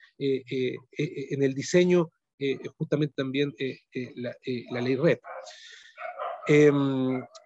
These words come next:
eh, también en esa línea, durante el segundo semestre del año dos mil veintidós, en sofofa se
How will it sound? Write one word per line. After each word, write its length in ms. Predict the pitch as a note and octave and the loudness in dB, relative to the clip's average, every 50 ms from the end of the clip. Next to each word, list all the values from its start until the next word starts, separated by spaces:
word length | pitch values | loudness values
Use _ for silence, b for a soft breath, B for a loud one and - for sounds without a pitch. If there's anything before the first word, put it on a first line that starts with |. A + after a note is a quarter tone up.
| - - - - - - | -16 -16 -16 -16 -8 0
eh, 360 | - D#3+ D#3 D#3 D3+ D3 C#3 - _ | 2 4 4 4 2 -2 -6 -2 _
también 340 | - D#3 D3 E3 G#3+ A#3 A3+ | 0 2 4 4 2 2 2
en 140 | F#3+ F#3+ | 4 4
esa 180 | G#3 G#3 G#3 A3+ | 4 4 4 2
línea, 460 | A3+ A#3 B3 B3+ C4 C4+ C4+ B3+ A3 - _ _ _ | 2 2 2 2 2 2 2 0 -2 -6 _ _ _
durante 500 | - D3+ C#3+ D#3 F3 G3+ G3+ F#3 - F#3+ | -14 -6 -2 2 4 4 4 4 0 -2
el 40 | D#3+ | -2
segundo 220 | F3 F#3+ G#3+ A3 | 0 0 0 0
semestre 360 | - A3 A3+ A3+ A3+ - A#3 | 0 0 0 0 0 0 0
del 100 | A3 A3 | 0 0
año 100 | A3+ A3+ | 0 -2
dos 120 | A3 A3 G3+ | -2 -2 -2
mil 140 | G3+ G#3+ | -2 -2
veintidós, 560 | G3 G#3+ G#3+ G#3 - A#3 G#3 F#3 F#3 G3+ G3 E3+ F3 - | -2 -4 -6 -4 -2 0 2 2 2 0 -2 -6 -8 -8
en 120 | D#3+ D#3 | -8 -8
sofofa 440 | - - D#3 - F#3 - G#3 G#3 F#3+ | -6 -8 -10 -10 -8 -6 -4 -4 -4
se 260 | E3 - F3+ F3 D#3+ | -4 -2 -4 -4 -4